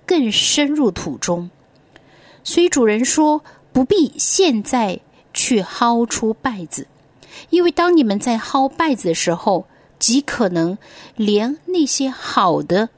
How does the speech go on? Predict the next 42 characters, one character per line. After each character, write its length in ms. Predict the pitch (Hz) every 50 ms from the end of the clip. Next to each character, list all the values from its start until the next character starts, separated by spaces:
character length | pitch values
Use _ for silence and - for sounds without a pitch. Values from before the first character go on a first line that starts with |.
| _ _ -
麦 280 | 339 370 339 277 196
子 220 | 180 - 180 156 - _ - - - - - -
也 200 | - 185 175 - _
一 140 | - 196 226
不 120 | - - 320
小 300 | - - 226 165 131 131
心 460 | - - - - 202 202 202 208 - _ - - - _ _
被 340 | - 214 208 180 156 151 - _ _ _ _ _ _
拔 220 | - 170 - - -
出 200 | - - - 190
来 220 | 185 165 143 127
了。” 180 | 127 143 143 - _ _ _ _ _ _ _ _ _ _ _ _ _ _ _ _ _ _ _ _
所 180 | - - - 381
以 260 | 359 302 214 180 - _ _ _ _ _ _ _ _ _ _ _
在 200 | - - - 320
这 160 | 311 - 349
里 80 | 330 240
让 160 | 208 247 226
我 40 | 226
们 140 | 202 175 165
知 200 | - - 202 196
道， 340 | - 208 190 175 160 143 _ _ _ _ _ _ _ _ _ _ _
很 200 | - - 220 196
多 160 | 196 247 269
时 200 | 254 - - 202
候 380 | 196 - - 226 208 196 190 202 _ _ _ _ _ _ _ _ _ _ _ _ _ _ _ _ -
这 140 | - 311 294
些 180 | - - 294
麦 260 | 262 294 370 349 311 254
子 120 | - 220
跟 180 | - 269 254 247
稗 280 | - 320 277 240 208
子 200 | 180 - 175 - - - - -
是 160 | - - 262
彼 320 | 233 - - 208 214 254
此 360 | 254 - - - 214 185 - - _ _ _ _ _ _ -
缠 320 | - - - 185 185 196
绕 240 | 233 311 359 320 269
在 160 | - 226 196
一 140 | 175 160 175
起 300 | - - - - - 139
的， 160 | - - -